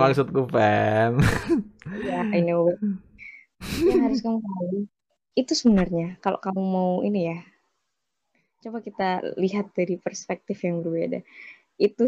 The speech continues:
Speaker 1: sebenarnya adalah mimpi yang paling besar, mimpi yang paling tinggi.
Speaker 2: Ya,
Speaker 1: Kenapa?
Speaker 2: a-
Speaker 1: Karena, ya ini, sekarang coba ya, kalau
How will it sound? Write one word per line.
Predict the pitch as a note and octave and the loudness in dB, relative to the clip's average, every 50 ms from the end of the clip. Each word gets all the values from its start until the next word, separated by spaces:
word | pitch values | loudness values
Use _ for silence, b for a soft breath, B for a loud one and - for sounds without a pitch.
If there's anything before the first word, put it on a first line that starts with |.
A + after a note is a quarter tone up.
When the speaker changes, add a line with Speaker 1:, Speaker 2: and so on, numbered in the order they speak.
| B3 - | 2 0
Speaker 1:
sebenarnya | G#3 G3+ G3+ F3 F3 F3 F3+ F#3 F3+ E3+ D#3 D#3 E3 - - F3 E3+ | 0 0 0 -2 -2 -4 -4 -4 -4 -4 -4 -4 -6 -6 -6 -6 -4
adalah | E3+ E3 E3+ D#3+ D#3+ E3+ F3 F#3 G3+ G#3 G3 F#3+ | -4 -4 -6 -6 -4 -4 -4 -4 -2 -2 -2 0
mimpi | F#3 F3+ F3+ F3+ F3+ - - G3 G3 G3+ G3 | 0 0 0 -2 -4 -6 -4 -2 0 2 2
yang | F3+ F3+ F3+ F3 - - | 0 0 -4 -8 -6 -4
paling | E3+ E3+ F3 F3+ F#3 F#3+ F#3+ F#3+ F#3+ F#3+ G3 A3+ F3+ | -2 0 0 2 2 0 0 -2 -2 -4 -6 -8 -8
besar, | F3 F#3+ - - - - E3 D#3+ D#3+ - F#3 F#3 | -10 -10 -12 -14 -8 -6 -6 -6 -6 -8 -6 -6
mimpi | F3+ F3 F3 F3 F3+ - F3+ F3+ | -4 -4 -4 -6 -6 -4 -4 -4
yang | F3 F3 F3+ | -4 -4 -4
paling | F3+ F3 F3 E3+ E3+ E3+ F3 | -4 -4 -4 -4 -4 -4 -6
tinggi. | E3+ F3 F3 E3+ E3+ F3+ D#3 D#3 - _ _ _ _ _ _ _ _ _ _ _ _ _ _ _ _ _ _ _ _ _ _ _ _ _ _ _ | -4 -4 -6 -6 -8 -10 -12 -12 -14 _ _ _ _ _ _ _ _ _ _ _ _ _ _ _ _ _ _ _ _ _ _ _ _ _ _ _
Speaker 2:
Ya, | C3+ C#3 D#3+ F3 E3 A#2 G#2+ G#2 - A2 | 2 4 6 6 6 6 4 2 0 -2
Speaker 1:
Kenapa? | - A#3+ C4 C#4+ | -2 -2 -2 -2
Speaker 2:
a- | C4+ C4 A3 A3 - - - - _ _ _ _ _ _ _ _ _ _ | -2 -2 -6 -6 -8 -12 -20 -20 _ _ _ _ _ _ _ _ _ _
Speaker 1:
Karena, | - G#3 G3+ F#3+ E3+ E3+ F3+ G#3+ C4 C#4+ - - _ _ _ _ _ _ _ _ _ _ _ _ _ _ _ _ _ _ | 2 4 4 2 2 0 0 0 0 -2 -4 -10 _ _ _ _ _ _ _ _ _ _ _ _ _ _ _ _ _ _
ya | - A#3 C4 - | -4 -2 -2 0
ini, | - D4+ F4+ D#4+ C#4 C4+ C#4 C#4 C#4 - _ _ _ _ _ _ _ _ _ _ _ _ _ _ _ _ _ _ _ _ _ _ _ _ _ _ _ | 0 0 0 2 2 2 2 0 -2 -6 _ _ _ _ _ _ _ _ _ _ _ _ _ _ _ _ _ _ _ _ _ _ _ _ _ _ _
sekarang | _ - A3 A3 A3+ A#3 A#3 A#3+ - _ _ _ _ _ _ _ _ _ _ - - | _ -10 -8 -6 -6 -8 -8 -10 -14 _ _ _ _ _ _ _ _ _ _ -18 -6
coba | - A3 F#3+ F#3 - F3+ E3+ | -4 -2 0 0 0 0 -2
ya, | E3+ F3+ F3+ - _ _ _ _ _ _ - | -2 -4 -8 -14 _ _ _ _ _ _ -4
kalau | F#3 F3+ | -2 -2